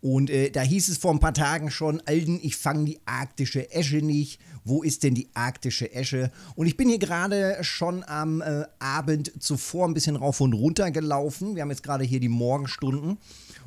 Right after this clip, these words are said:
Und ich muss sagen, am ehesten ballert's gerade rein.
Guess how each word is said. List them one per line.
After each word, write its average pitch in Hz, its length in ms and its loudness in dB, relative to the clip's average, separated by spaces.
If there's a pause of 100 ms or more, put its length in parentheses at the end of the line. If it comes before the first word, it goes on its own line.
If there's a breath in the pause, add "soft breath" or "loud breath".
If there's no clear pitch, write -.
(120)
Und 147 200 0
ich 156 80 2
muss 160 240 0
sagen, 156 400 -2 (120)
am 135 280 0 (180)
ehesten 165 840 2
ballert's 139 600 -2
gerade 117 640 -2
rein. 113 460 0